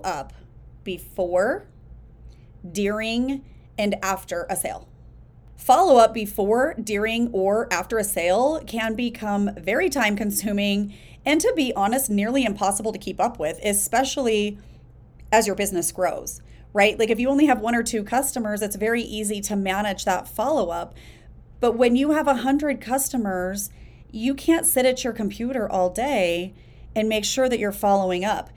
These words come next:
I know when somebody has sent me an automation. But if I have purchased from you, I appreciate that automation because I want the follow-up, especially if I need directions or more information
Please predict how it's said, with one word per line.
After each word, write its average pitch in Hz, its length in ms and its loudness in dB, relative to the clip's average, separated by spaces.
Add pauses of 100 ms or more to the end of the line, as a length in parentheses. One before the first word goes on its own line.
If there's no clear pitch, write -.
(340)
I 285 360 4
know 226 680 4 (420)
when 226 240 0
somebody 220 420 2
has 214 180 -2
sent 196 180 -2
me 196 120 0
an 190 100 -2
automation. 180 800 -6 (1300)
But 247 100 4
if 240 140 4
I 254 80 10
have 370 160 4
purchased 214 500 -2
from 269 220 4
you, 285 360 2
I 220 120 0
appreciate 214 880 -4 (180)
that 185 220 2
automation 170 580 -4
because 208 320 -6
I 214 140 2
want 233 400 -2
the 185 80 0
follow-up, 131 600 -6
especially 214 540 0
if 185 120 -2
I 190 80 2
need 196 180 -2
directions 175 640 -4
or 180 240 0
more 196 180 0
information 196 800 -4